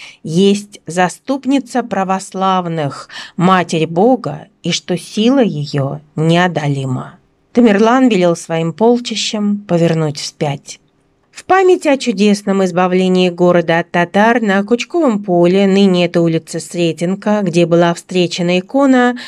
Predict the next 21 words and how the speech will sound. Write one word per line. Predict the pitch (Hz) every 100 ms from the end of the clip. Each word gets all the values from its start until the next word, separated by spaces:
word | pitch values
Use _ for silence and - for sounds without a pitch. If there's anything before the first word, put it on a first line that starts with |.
| - -
воздвигли | 170 180 165 175 240 254 254 254
Сретенский | - 185 180 196 196 - 190
монастырь, | 180 175 175 - - 175 170 160 - - -
а | - 175
двадцать | 170 180 180 - 170
шестое | - 156 - 160 160
августа, | 175 240 247 247 - 240 240 -
восьмое | 165 185 - 170 160
сентября | - 165 165 170 160
по | 160 170
новому | 175 156 156 190
стилю, | 202 - 320 294 285 277 _
стало | - - 392 370
одним | 285 202 254 240
из | 196
дней | 185 202 202
памяти | 190 180 208 247 247 - 190 180
иконы | - 180 175 165
Божией | 165 156 160
Матери | 160 180 202 196 175 170 170
Владимирская. | - 160 165 160 156 147 135 - - 143 143 156